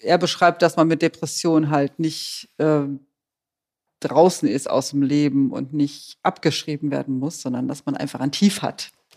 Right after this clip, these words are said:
Ähm, und was mich am meisten berührt hat, das ist so am Ende des Buches der Gedanke, dass man einfach nicht so hohe Ansprüche an sich selbst haben sollte,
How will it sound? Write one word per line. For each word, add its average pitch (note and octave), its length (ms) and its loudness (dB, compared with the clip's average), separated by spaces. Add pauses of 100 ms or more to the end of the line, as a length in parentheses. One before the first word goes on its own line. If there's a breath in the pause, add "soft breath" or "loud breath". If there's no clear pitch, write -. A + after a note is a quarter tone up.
(1300)
Ähm, D3+ 520 2
und D#3 180 -4
was F#3 220 2
mich F3 140 2
am D#3 80 2
meisten F#3 340 4
berührt F#3+ 400 6
hat, F#3+ 180 0
das E3 140 -2
ist - 240 -10
so D#3 420 0
am D#3 140 -2
Ende F#3+ 240 0
des D3 180 -6
Buches F3 720 -4
der D#3 260 2
Gedanke, D#3+ 680 0 (2000)
dass D#3 220 -6
man D#3+ 100 4
einfach D#3 720 2 (400)
nicht F#3 160 0
so D#3+ 140 4
hohe F3 180 8
Ansprüche F#3 480 2
an D3 240 2
sich C#3+ 140 -12
selbst F#3 400 -2
haben G3 480 -2
sollte, A3+ 600 4